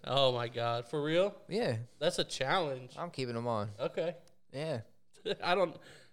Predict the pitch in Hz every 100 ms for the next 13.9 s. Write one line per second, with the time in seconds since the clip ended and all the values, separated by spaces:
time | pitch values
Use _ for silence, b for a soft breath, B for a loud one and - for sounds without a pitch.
0 | - 139 123 120 - 156 143 139 151 156
1 | 147 - 143 151 185 233 151 117 127 143
2 | 175 151 151 143 139 135 135 131 123 135
3 | 143 135 165 175 170 170 165 156 - -
4 | 123 131 127 135 151 - 196 - - -
5 | - 165 - B B 131 127 107 143 143
6 | 131 117 120 120 107 104 147 160 156 127
7 | - 175 175 135 175 170 175 160 165 165
8 | 160 165 151 131 147 139 143 139 127 131
9 | 127 123 123 123 123 120 120 117 113 -
10 | - 135 135 131 131 175 214 185 131 -
11 | 170 175 185 156 135 135 127 - 139 135
12 | 135 135 - 139 135 127 - 131 135 -
13 | 127 123 - 156 147 147 139 143 143